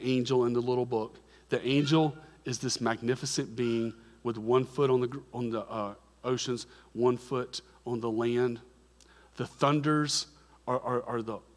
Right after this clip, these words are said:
the voice of God. And the, uh, and the little book is the account, is the written accounts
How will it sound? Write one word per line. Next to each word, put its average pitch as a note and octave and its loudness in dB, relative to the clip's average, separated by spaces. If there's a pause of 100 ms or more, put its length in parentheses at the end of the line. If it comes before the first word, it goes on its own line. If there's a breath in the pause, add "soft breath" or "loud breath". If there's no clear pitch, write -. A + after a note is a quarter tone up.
the B2 -4
voice C3 2 (300 soft breath)
of A#2+ -6
God. B2+ 4 (1400 loud breath)
And C3+ 6
the, B2+ 2
uh, A2+ 0 (880)
and E3+ 6
the D#3 6
little D3+ 6
book C#3 4 (360 loud breath)
is C3+ -2
the B2+ 4
account, C3 4 (100)
is B2+ -8
the B2+ -2
written C3 2
accounts B2 -2